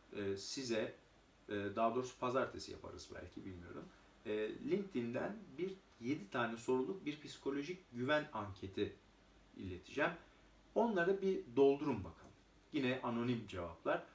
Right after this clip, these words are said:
Bakalım sizin şirketinizde size göre psikolojik güven ne durumda, seviyesi ne durumda? Size göre diyorum çünkü bu objektif bir durum değildir maalesef. Yöneticinize göre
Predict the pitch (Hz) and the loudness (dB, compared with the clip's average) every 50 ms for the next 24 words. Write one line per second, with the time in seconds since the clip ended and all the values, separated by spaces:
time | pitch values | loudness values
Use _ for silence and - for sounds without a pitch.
0 | - - - - 135 208 226 226 175 160 160 175 185 185 185 - - 156 160 190 | -20 -20 -18 -4 0 0 2 4 4 4 4 2 0 0 -4 -6 -6 -4 -4 -4
1 | 202 190 - 151 - - 131 120 - 120 113 110 107 98 101 123 135 - - - | -4 -4 -4 -6 -2 0 0 0 0 -2 -4 -4 -4 -4 0 0 0 0 0 -4
2 | 117 117 123 160 190 160 151 120 107 107 120 135 - - - - - - - - | -4 0 6 6 6 8 8 6 6 6 2 0 -2 -4 -10 -20 -20 -18 -4 -4
3 | 156 156 - - 175 170 175 170 170 170 170 - - 120 110 107 123 123 123 143 | -2 -2 -2 -2 -2 0 0 -2 -2 -4 -8 -10 -12 -18 -12 -6 -4 0 4 4
4 | 156 175 202 196 - - - - - - - - 123 143 147 127 110 98 87 82 | 4 4 2 0 -6 -14 -20 -20 -20 -20 -12 -4 0 0 0 0 0 -4 -4 -6
5 | 82 87 - - - 117 107 104 104 - - 147 139 123 104 87 87 78 78 - | -8 -8 -6 -4 -2 -2 0 -2 -2 -4 -4 -4 -4 -2 -2 -4 -6 -8 -10 -12
6 | - - - - - - - - - - - 135 175 247 247 240 185 151 143 127 | -14 -18 -20 -20 -20 -20 -20 -14 -10 -6 0 2 4 4 8 10 10 10 10 6
7 | 117 131 143 165 208 208 - - - 214 214 - 208 202 196 - - - - - | 6 4 2 2 2 -2 -4 -6 -6 -6 -4 0 0 0 0 -2 -8 -16 -18 2
8 | 165 196 - 175 170 160 165 170 190 185 - - 190 - - 151 147 147 165 175 | 4 4 6 6 4 4 4 2 0 0 0 -4 -10 -10 -10 -10 -10 -8 -6 -6
9 | 196 190 170 165 170 165 139 101 87 80 82 80 78 80 - - - - - - | -6 -6 -6 -8 -6 -6 -6 -6 -6 -8 -8 -8 -10 -10 -10 -14 -16 -16 -16 -18
10 | - - - - _ - - - 127 143 156 156 156 - 151 156 165 160 160 156 | -20 -20 -20 -20 _ -16 -4 0 0 2 2 0 -2 -6 -6 -4 -4 -2 0 0
11 | 175 170 156 156 147 147 147 147 - - | -2 0 0 0 0 2 2 2 0 0